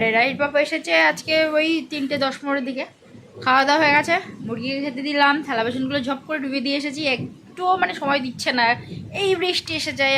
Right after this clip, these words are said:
আর ভীষণ বিদ্যুৎ চমকাচ্ছে, আর সাথে হচ্ছে মেঘ ডাকছে। তো এখনো পর্যন্ত ঠিকঠাক বৃষ্টি আসেনি, ওই ঝিরিঝিরি পড়ছে আর কি। আর রাইস বাবা আসার পর চান করলাম, তার মধ্যে এখানে খাওয়া দাওয়া হলো। আজকে মাছের তরকারি হয়েছে, কিন্তু তরকারিটা এত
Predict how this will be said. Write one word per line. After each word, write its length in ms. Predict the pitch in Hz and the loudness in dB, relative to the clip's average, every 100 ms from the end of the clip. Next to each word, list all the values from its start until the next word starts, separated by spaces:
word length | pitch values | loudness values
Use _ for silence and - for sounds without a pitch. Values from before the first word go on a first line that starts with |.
| 262 | 4
আর 60 | 262 | 2
ভীষণ 300 | 240 - 277 277 | -4 -8 -4 -4
বিদ্যুৎ 220 | 240 247 254 | -6 -6 -4
চমকাচ্ছে, 420 | 240 254 254 339 277 | -4 -4 -4 -2 -2
আর 60 | - | -4
সাথে 200 | 233 226 247 | -6 -4 -4
হচ্ছে 220 | 220 - 277 | -6 -8 -6
মেঘ 120 | 214 - | -6 -8
ডাকছে। 300 | 196 - - - - - - - | -14 -12 -14 -16 -18 -20 -20 -4
তো 60 | 247 | -2
এখনো 180 | 233 262 262 | 0 -2 -6
পর্যন্ত 240 | 262 285 302 | -6 -8 -6
ঠিকঠাক 280 | 269 233 285 226 | -6 -4 -4 -4
বৃষ্টি 220 | 214 311 254 | -4 0 2
আসেনি, 280 | 262 330 277 285 | 2 -2 0 2
ওই 80 | 294 320 | 2 0
ঝিরিঝিরি 340 | 247 240 294 302 | -2 0 -2 -2
পড়ছে 260 | 220 - 285 | -6 -6 -6
আর 60 | 226 - | -6 -8
কি। 80 | - - - - 208 202 | -16 -16 -16 -10 0 4
আর 140 | 214 208 214 240 | 4 4 -2 0
রাইস 180 | 226 233 | 0 0
বাবা 140 | 220 254 | 0 0
আসার 160 | 240 254 | 0 -2
পর 100 | 247 247 | -4 -4
চান 160 | 254 226 240 | -2 -2 -2
করলাম, 320 | 240 247 247 254 247 | -2 0 0 -2 -4
তার 140 | 202 | -4
মধ্যে 180 | 208 202 226 | -4 -8 -6
এখানে 240 | 233 233 226 - - - - - - - - _ - | -4 -4 -6 -10 -20 -20 -20 -20 -20 -20 -20 _ -16
খাওয়া 260 | - 208 214 | -4 -2 2
দাওয়া 160 | 226 240 247 | 2 4 2
হলো। 180 | 226 262 - _ _ _ _ - | 0 -4 -8 _ _ _ _ -10
আজকে 300 | 214 214 269 254 | -10 -6 -2 0
মাছের 300 | 240 349 311 302 | 0 0 -2 0
তরকারি 300 | 294 339 311 294 | 0 0 -2 2
হয়েছে, 240 | 294 262 233 | 2 2 -4
কিন্তু 160 | 254 269 | -4 -2
তরকারিটা 340 | 226 226 262 254 | 0 0 2 2
এত 100 | 226 | 0